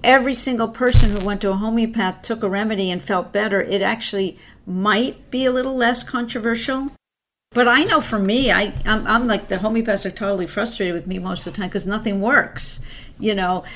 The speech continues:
So I understand the, the, the skepticism around it. But I think mostly is that there isn't something that is a clear-cut reason as to why it works. We just know it does work.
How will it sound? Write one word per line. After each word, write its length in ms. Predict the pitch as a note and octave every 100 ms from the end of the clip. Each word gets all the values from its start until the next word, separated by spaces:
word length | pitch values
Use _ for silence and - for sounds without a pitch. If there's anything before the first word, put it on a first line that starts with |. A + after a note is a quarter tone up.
| -
So 220 | - C#4
I 220 | C4+ C4 -
understand 1300 | D4 E4 D#4 - - - G#3+ G#3+ A3+ B3+ C4 B3
the, 460 | - G#3+ G3+ - -
the, 680 | E3+ G3 F3+ F3+ - - - F#3
the 100 | G3
skepticism 880 | - F#3+ - A#3+ B3 B3+ B3 B3+
around 380 | B3 B3 B3 B3+
it. 180 | C#4 C#4+ - _ _ _
But 120 | A#3+ B3
I 120 | B3+
think 320 | B3 E4+ E4
mostly 640 | A3 G#3+ G#3+ - G#3 F3 G3
is 200 | F3+ -
that 180 | G3+ G#3
there 140 | F#3+ -
isn't 340 | G3+ G3 G3+
something 640 | D#3 - F#3 - F3+ F3 C#3
that 240 | F#3+ F3+ -
is 380 | F3+ F3+ E3+ - -
a 80 | F3
clear-cut 840 | - - G3+ G3 G3 - F#3 -
reason 460 | F3 F3+ E3+ E3+
as 340 | - F3 E3 -
to 420 | - F3+ D#3+ D3 - _ _ _
why 260 | - F3 F#3+
it 120 | G#3+
works. 240 | F3+ F3+ F#3
We 60 |
just 200 | F3+ F#3+
know 220 | G3+ F3+
it 180 | D#3 -
does 400 | F3 F#3 F#3 -
work. 380 | D#3 - - -